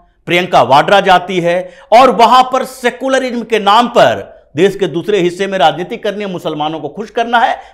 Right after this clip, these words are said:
बर्बाद करके चले आते हैं। वहां पर जो बचा खुचा आधार कमलनाथ का है वो भी खत्म हो जाता है। अब कमलनाथ यही सोच रहे हैं कि मेरी राजनीति तो खत्म हो चुकी है। सतहत्तर अठहत्तर साल की उम्र में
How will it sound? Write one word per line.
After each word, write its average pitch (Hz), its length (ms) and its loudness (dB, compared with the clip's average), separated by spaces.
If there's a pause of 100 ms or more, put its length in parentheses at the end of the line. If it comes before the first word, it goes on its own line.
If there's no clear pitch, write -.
बर्बाद 208 440 2
करके 202 240 -4
चले 196 300 -4
आते 196 320 0
हैं। 226 100 -4
वहां 180 300 -2
पर 175 200 -4
जो 185 120 -8
बचा 143 300 -4
खुचा 180 320 -4 (340)
आधार 156 600 4
कमलनाथ 196 400 -2
का 208 240 0
है - 420 -2
वो 277 80 4
भी 269 120 -4
खत्म 196 340 -6
हो 135 100 -6
जाता 95 320 -4
है। 247 340 0
अब 294 80 0 (540)
कमलनाथ 175 560 2
यही 139 160 -2
सोच 127 320 -10
रहे 98 120 -8
हैं 82 240 -18 (220)
कि 214 80 -8
मेरी 247 220 -6
राजनीति 180 420 -2
तो 190 120 -8
खत्म 127 320 -10
हो 95 80 -12
चुकी - 280 -20
है। 76 120 -20 (280)
सतहत्तर 180 400 -6
अठहत्तर 160 380 -6
साल 139 240 -4
की 131 120 -12
उम्र 151 220 -8
में 92 260 -14